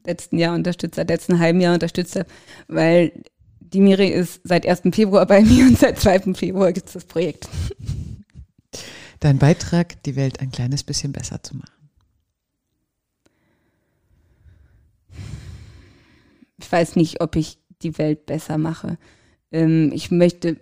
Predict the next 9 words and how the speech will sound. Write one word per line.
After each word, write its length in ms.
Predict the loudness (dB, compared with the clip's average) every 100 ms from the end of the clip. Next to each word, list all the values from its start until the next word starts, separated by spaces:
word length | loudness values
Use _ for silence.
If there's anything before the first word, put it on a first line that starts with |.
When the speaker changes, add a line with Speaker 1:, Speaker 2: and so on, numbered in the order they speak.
| -12
Speaker 1:
vielleicht 520 | -6 -2 -2 -2 -6
einfach 240 | -6 -6 -4
darauf 400 | -6 -4 -6 -4
aufmerksam 580 | -6 -2 -4 -2 -2 0
machen, 420 | 0 -2 -2 -4 _ _
was 260 | -8 -6 -2
man 260 | -2 -2 -6
tun 300 | -2 2 2
kann, 360 | 0 0 0